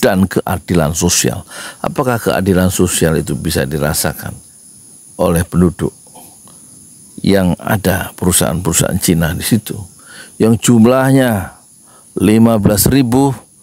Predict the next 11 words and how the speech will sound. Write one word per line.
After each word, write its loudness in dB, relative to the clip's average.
enam 4
ratus, -2
sembilan 4
ratus -2
enam 2
puluh 0
dua -2
buah? 2
Jadi 2
ucapan 0
sungguh 2